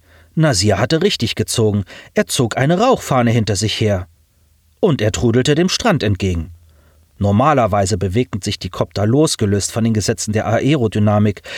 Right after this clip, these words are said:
schnurgerade in jede beliebige Richtung, noch flexibler als ein Hubschrauber. Nasirs zweitjüngster Bruder schwärmte davon, er war selbst ein Flieger.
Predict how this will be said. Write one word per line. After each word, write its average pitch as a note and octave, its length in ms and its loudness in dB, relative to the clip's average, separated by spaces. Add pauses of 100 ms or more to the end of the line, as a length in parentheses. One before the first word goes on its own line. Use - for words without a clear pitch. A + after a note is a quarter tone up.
(120)
schnurgerade D#3 1040 2
in D3 160 0
jede A#2 260 2
beliebige C#3+ 480 0
Richtung, G2+ 420 -2 (300)
noch D#3 220 2
flexibler A2+ 580 0
als A#2 220 -2
ein B2 120 0
Hubschrauber. F2+ 760 -2 (720)
Nasirs A2+ 460 2
zweitjüngster B2+ 760 0
Bruder C#3 320 0
schwärmte C#3+ 540 0
davon, F2 380 -4 (260)
er A#2 200 2
war E2 120 -2
selbst C#3+ 360 0
ein F#2 100 -4
Flieger. F2 480 -6